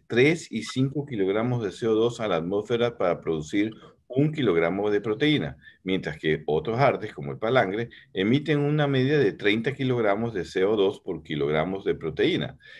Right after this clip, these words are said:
En cambio, en el caso de la carne de res,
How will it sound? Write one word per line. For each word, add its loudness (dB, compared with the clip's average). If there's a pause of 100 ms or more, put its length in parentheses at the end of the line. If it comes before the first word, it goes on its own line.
(100)
En -4
cambio, 0 (140)
en -6
el -10
caso -2
de 2
la 0
carne 4
de 2
res, 2